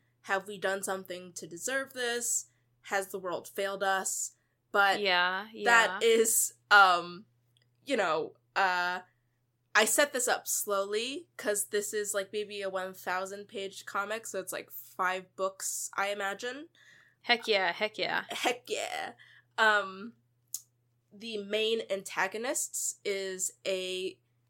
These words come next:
Speaker 1: group of people who have been really failed by the world in terms of natural resources.
Speaker 2: Mm-hmm.
Speaker 1: There's a lot of sympathy in that way. Um, the Aleutian Islands are meant to contrast that in that they are, like, a tropical,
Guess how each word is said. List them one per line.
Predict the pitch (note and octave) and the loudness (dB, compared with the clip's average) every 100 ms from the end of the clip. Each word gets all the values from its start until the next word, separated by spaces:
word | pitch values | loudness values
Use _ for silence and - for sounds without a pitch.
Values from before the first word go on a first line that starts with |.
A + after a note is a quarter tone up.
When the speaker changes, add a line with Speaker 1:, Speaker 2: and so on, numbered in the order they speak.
| _ | _
Speaker 1:
group | A3+ A3+ | -4 -4
of | A#3 - | -6 -10
people | - G3+ G#3 G3+ G3+ G#3 - | -16 -12 -8 -6 -6 -10 -10
who | - F#3+ F#3 F#3 F#3+ | -6 -4 -4 -6 -10
have | - F#3+ | -8 -6
been | G3 F#3+ | -6 -10
really | G3 F#3+ F#3 | -8 -8 -8
failed | - F3+ E3+ D#3+ F3+ F#3+ | -12 -10 -6 -6 -8 -6
by | F#3+ | -6
the | G3 | -6
world | G3 G3+ G3 G3 G3 | -8 -10 -10 -10 -12
in | - F3 | -12 -12
terms | F#3 F#3 F#3 | -12 -12 -10
of | E3+ | -8
natural | E3+ - F#3+ | -8 -8 -14
resources. | F#3+ G3 G3 F#3+ G3 G3 F#3+ F#3 - _ _ _ - | -12 -10 -8 -10 -10 -12 -8 -10 -10 _ _ _ -10
Speaker 2:
Mm-hmm. | A#3 A3+ A3+ | -10 -6 0
Speaker 1:
There's | G#3+ G#3 | 0 2
a | |
lot | G3 F#3+ | 2 2
of | F#3+ | 0
sympathy | - F3 F#3+ G3+ G3 | -2 -4 -8 -8 -8
in | F#3+ | -4
that | F3+ - | -4 -2
way. | F#3 F3+ F#3 F3+ - F3 | -4 -4 -6 -6 -8 -4
Um, | F3 E3+ | -4 -4
the | - | -4
Aleutian | F#3+ F#3+ F#3 F#3 F#3 | -2 0 -2 -4 -8
Islands | F3+ F3+ F3+ F3 | -8 -8 -10 -10
are | F3 | -10
meant | E3 E3+ - - | -10 -10 -10 -8
to | F3+ F3 | -8 -10
contrast | - D3+ F#3 F#3 F#3 - | -8 -10 -6 -6 -6 -4
that | G#3 G#3+ - | -4 -4 -6
in | F3+ F3 | -10 -6
that | C#3+ - | -6 -6
they | F3 F3+ | -8 -6
are, | E3+ | -6
like, | E3 D3+ D#3+ D#3+ | -8 -14 -12 -10
a | E3+ | -8
tropical, | - - - A#3+ - F#3 - - D#3 B2 E3 | -10 -12 -6 -2 -2 -4 -10 -10 -8 -6 -8